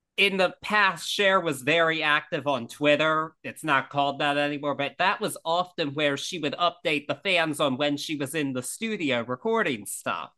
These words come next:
And it didn't always come to light every time. We didn't always hear this stuff, but she would always say what she was doing. And, um,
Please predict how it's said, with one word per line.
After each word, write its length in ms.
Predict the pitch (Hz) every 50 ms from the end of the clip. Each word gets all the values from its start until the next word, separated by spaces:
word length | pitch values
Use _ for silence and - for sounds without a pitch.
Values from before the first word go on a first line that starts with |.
| _ _ _ _ _ _ _ _ _ _ _ _ _ _
And 160 | - 190 180 180
it 160 | 190 185 -
didn't 240 | 233 254 254 254 254
always 560 | 247 233 220 208 214 214 214 185 - - - _ _ _ _ _ _ _ _ _ -
come 280 | - 196 185 175 180
to 140 | 160 190 208 208
light 400 | 185 165 165 151 143 143 143 147
every 280 | 143 135 131 143 139
time. 220 | 135 147 147 139 135
We 80 | 139
didn't 240 | 135 160 175 175 196
always 300 | 190 190 196 208 202 -
hear 220 | - 254 247 226
this 280 | - 165 151 - - -
stuff, 320 | - - 151 139 127 - - -
but 200 | 147 143 139 -
she 220 | - - 190 202
would 160 | 185 208 196
always 480 | 190 185 196 202 202 208 208 190 - -
say 200 | 214 202 190 180
what 200 | 160 170 160 -
she 180 | - - 180
was 260 | 165 160 156 131 131 117
doing. 680 | 160 151 131 107 92 87 82 - - 110 117 - _ _ _ _ _ _ _ _ _ _ _ _ _ _ _ _ _ _ _ _ _ _ -
And, 260 | 160 151 160 156 156
um, 420 | 175 175 170 165 165 165 165 160